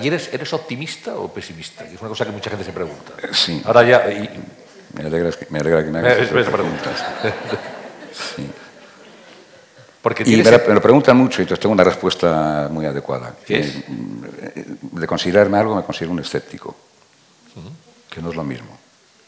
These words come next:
Speaker 2: O sea, un, un, un, un pesimista saca la bandera blanca y dice, "Aquí no hay nada que hacer". El optimista, todo lo contrario. Y el escéptico navega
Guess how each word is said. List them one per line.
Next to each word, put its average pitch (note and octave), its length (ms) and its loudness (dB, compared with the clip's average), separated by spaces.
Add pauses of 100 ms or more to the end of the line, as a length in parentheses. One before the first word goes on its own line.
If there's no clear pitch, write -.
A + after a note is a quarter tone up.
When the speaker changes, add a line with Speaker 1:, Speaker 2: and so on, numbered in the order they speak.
(400)
Speaker 2:
O - 40 -20
sea, - 140 -8
un, E2 500 -6
un, F2 540 -6
un, E2+ 480 -8
un F2+ 120 -6
pesimista F2 480 -4
saca D#2+ 200 -2
la D2+ 80 -2
bandera D2+ 280 -2
blanca E2 300 -2
y F2 40 -2
dice, C#2+ 160 -6
"Aquí C#2 120 -10
no D2 60 -8
hay D2+ 60 -10
nada C#2+ 220 -8
que - 60 -10
hacer". - 260 -12 (460)
El B1+ 100 -6
optimista, C#2+ 460 -8
todo C#2 180 -10
lo C#2 100 -8
contrario. C2 440 -16
Y E2+ 40 -18
el F2+ 80 -6
escéptico - 560 -6 (960)
navega D#2+ 400 2